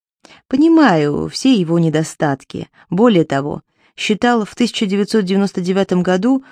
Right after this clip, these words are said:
что ему надо уйти. Хотя кандидатуру Путина я не приветствовал, и Путин это знает. Но Борис Николаевич был фигурой, глыбой,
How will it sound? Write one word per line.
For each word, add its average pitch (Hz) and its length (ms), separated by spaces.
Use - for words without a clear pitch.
что - 220
ему 214 280
надо 214 360
уйти. - 600
Хотя 175 420
кандидатуру 185 680
Путина 175 380
я 165 320
не 180 100
приветствовал, 180 760
и 160 100
Путин 214 500
это 151 280
знает. 185 560
Но 262 180
Борис 254 360
Николаевич 208 580
был 180 220
фигурой, 147 720
глыбой, 160 800